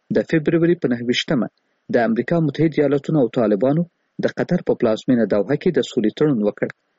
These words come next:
چې له مخې واشنګټن ژمنه وکړه چې خپل ځواکونه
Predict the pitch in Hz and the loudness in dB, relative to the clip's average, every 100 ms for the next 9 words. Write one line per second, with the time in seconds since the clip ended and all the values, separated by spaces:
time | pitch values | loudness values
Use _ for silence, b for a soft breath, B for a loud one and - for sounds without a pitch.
0 | _ - 120 104 127 - 175 127 110 123 | _ 0 2 2 0 2 2 2 0 -4
1 | - 120 104 101 175 170 117 - 151 - | -2 -2 -2 0 0 2 0 -2 -6 -6
2 | _ _ - - 123 107 123 104 - | _ _ -6 -2 0 0 0 0 0